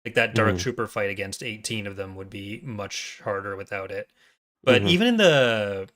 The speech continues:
Speaker 1: that last pit on Kobo and then the Bode fight, when you're, like, activating the array, I was really struggling to build up the bar enough to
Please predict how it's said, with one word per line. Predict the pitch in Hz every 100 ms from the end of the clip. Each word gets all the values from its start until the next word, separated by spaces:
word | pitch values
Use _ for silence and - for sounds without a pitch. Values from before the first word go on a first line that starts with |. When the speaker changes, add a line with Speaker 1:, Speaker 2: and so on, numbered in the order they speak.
| _ _ _
Speaker 1:
that | 120 131 117
last | 117 120 -
pit | - 117 -
on | 120 117 117
Kobo | 127 123 123 127
and | 110
then | 107
the | 104
Bode | - 123 127
fight, | - 160 170 180 _ _ _ _ _ _ _ _ _ _
when | 120 117
you're, | 110 110
like, | 107 98
activating | 104 107 131 117 120 120
the | 113 107
array, | 92 101 143 185 185 _ _ _ _
I | 110 156
was | 202 165 117
really | 135 147 135
struggling | - 127 123 117
to | 107
build | 107 110 117 113
up | 110 -
the | 101
bar | 104 113 120 110
enough | 104 101 95 -
to | 120